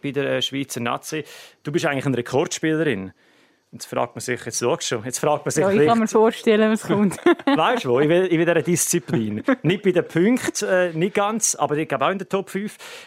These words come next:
Speaker 1: äh, auch nicht in den Spielen,
Speaker 2: Mhm.
Speaker 1: sondern
Speaker 2: Ja, ich nehme an, ich nehme an, auf dem Bänkli.
Speaker 1: Strafenkönigin. Die einzig wahre Strafenkönigin. Wobei, das ist auch nicht, überhaupt nicht viel. Das sind, glaub ich, irgendwie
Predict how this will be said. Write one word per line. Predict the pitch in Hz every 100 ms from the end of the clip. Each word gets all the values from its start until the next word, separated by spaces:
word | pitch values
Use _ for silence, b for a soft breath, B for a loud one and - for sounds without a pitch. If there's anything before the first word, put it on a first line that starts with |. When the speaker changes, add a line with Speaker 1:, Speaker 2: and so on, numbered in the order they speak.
| -
Speaker 1:
äh, | 147
auch | 135
nicht | 165 156
in | 139
den | 131
Spielen, | - 147 175 220 240
Speaker 2:
Mhm. | -
Speaker 1:
sondern | - 139 185 185 202 214 _ _ _ _ _ _ b b b b _
Speaker 2:
Ja, | - 170 170 180
ich | 175
nehme | 170 165 165
an, | 170 170 165 - - 240 _ _ _ -
ich | 170
nehme | 175 170
an, | 170 170 170
auf | -
dem | 165
Bänkli. | 160 175 208 160 170 156 b b _ -
Speaker 1:
Strafenkönigin. | - 135 117 156 170 - 139 110 110 110 104 110 - _ _ _ _ _ _ -
Die | 165
einzig | 147 196 214 190
wahre | 151 170 185
Strafenkönigin. | - 135 185 - - 180 190 180 120 B
Wobei, | 160 180
das | 120
ist | 156
auch |
nicht, | 180
überhaupt | 180 - 185 202
nicht | -
viel. | 196
Das | 127 -
sind, | 151
glaub | 147 139
ich, | 143
irgendwie | 156 139 151